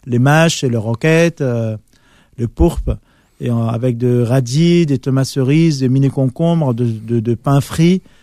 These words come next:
et la graine de grenade et, et cibette. Et ensuite, on mélange le mélasse de grenade avec les huiles d'olive et on va mélanger toute cette salade ensemble. Et là, ça s'appelle le fatouche. C'est un, vraiment, c'est les frères de taboulé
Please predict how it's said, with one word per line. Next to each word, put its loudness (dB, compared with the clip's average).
et -2
la 0
graine 0
de 4
grenade 2
et, -2
et -4
cibette. -2
Et -12
ensuite, -8
on -6
mélange -4
le -4
mélasse -4
de -10
grenade -4
avec -8
les -4
huiles -2
d'olive -4
et -8
on -4
va -8
mélanger 2
toute -6
cette 0
salade 0
ensemble. -2
Et -12
là, 0
ça -8
s'appelle -4
le 0
fatouche. -6
C'est -4
un, -6
vraiment, 0
c'est -2
les 4
frères 0
de 2
taboulé 2